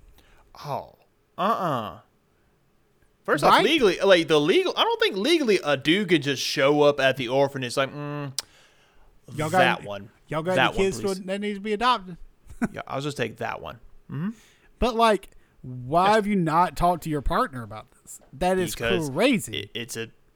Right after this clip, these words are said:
Speaker 1: poorly written film. <laughs>
Speaker 2: This, this happens too much. This is
Speaker 1: Yeah.
Speaker 2: not, this is not the first or the last time this has happened in cinema or T V or whatever.
Speaker 1: Just, we gotta finish up. What are we gonna do with this kid? Oh God, just, uh,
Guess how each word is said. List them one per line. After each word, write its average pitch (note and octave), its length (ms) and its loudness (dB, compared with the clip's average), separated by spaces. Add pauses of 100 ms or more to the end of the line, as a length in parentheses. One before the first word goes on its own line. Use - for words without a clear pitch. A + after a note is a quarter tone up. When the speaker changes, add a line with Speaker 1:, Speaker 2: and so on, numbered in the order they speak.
(280)
Speaker 1:
poorly A2+ 420 -10
written C3 360 -10
film. D3+ 360 0
<laughs> - 1500 -14 (120)
Speaker 2:
This, B3+ 240 2
this A#3 200 -2
happens G3+ 360 0
too F3 140 0
much. C3 440 -8 (260)
This E3+ 220 -6
is - 60 0
Speaker 1:
Yeah. - 80 -2
Speaker 2:
not, D#3 260 -4
this E3+ 140 -2
is D3 40 -8
not E3 240 -2
the F3+ 80 -6
first A3 400 -2
or E3+ 120 0
the E3+ 120 -2
last E3 220 0
time D3+ 180 -4
this C#3+ 160 -8
has C#3 100 -12
happened C3 340 -8
in A#2 300 -12 (480)
cinema C#3+ 480 -6
or C3 200 -10
T B2 180 -8
V A2+ 240 -14
or A#2 160 -14
whatever. A2 380 -16 (420)
Speaker 1:
Just, - 240 -14 (400)
we A#2+ 120 -10
gotta C3 240 4
finish D#3+ 320 -2
up. D#3+ 120 2
What C#3+ 80 2
are F3 40 0
we G3+ 60 -6
gonna A3 140 2
do A3 80 -2
with G#3+ 120 -2
this G3+ 140 -8
kid? B3 280 -4
Oh D3+ 360 -4
God, A2 400 -6
just, D3 260 -6
uh, C3+ 200 0